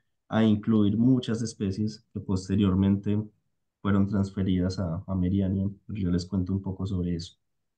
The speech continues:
Eh, y finalmente, Luis Otto Williams, el que no encontré ninguna foto, eh, decide incluir Calyptrella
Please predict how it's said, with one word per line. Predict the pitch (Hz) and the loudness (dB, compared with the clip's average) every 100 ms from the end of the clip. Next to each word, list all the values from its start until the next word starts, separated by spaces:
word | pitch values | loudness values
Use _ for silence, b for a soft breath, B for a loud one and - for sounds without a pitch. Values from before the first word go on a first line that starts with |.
| _ _ _ _ _ _ - | _ _ _ _ _ _ 0
Eh, | 107 107 107 104 104 104 - _ _ _ _ _ _ _ _ _ _ _ _ _ _ _ | 2 4 4 4 2 -2 -4 _ _ _ _ _ _ _ _ _ _ _ _ _ _ _
y | - 175 151 156 156 - _ _ _ _ _ _ - | 2 6 6 6 2 -6 _ _ _ _ _ _ -14
finalmente, | - 113 104 113 139 113 110 131 135 - _ _ _ _ _ _ _ _ _ _ _ _ _ - | -2 2 4 4 4 4 2 0 -2 -4 _ _ _ _ _ _ _ _ _ _ _ _ _ -6
Luis | 107 98 104 | 0 0 0
Otto | 101 127 | -2 2
Williams, | 139 127 101 117 139 - - _ _ _ - | 4 4 2 0 -2 -8 -20 _ _ _ -20
el | |
que | - 95 | -10 -6
no | 85 | -6
encontré | 80 98 101 110 | -2 -2 0 2
ninguna | 107 110 110 | 4 4 4
foto, | 117 107 - 117 - _ _ _ _ _ _ _ _ _ _ _ _ _ _ | 2 -4 -4 -8 -10 _ _ _ _ _ _ _ _ _ _ _ _ _ _
eh, | 107 104 104 101 98 98 | 0 2 4 4 4 4
decide | 107 107 110 101 104 | 2 4 4 4 2
incluir | 113 123 104 95 90 | 0 0 0 0 -2
Calyptrella | 113 120 123 - 113 95 107 | -2 0 -2 -4 -4 -2 -2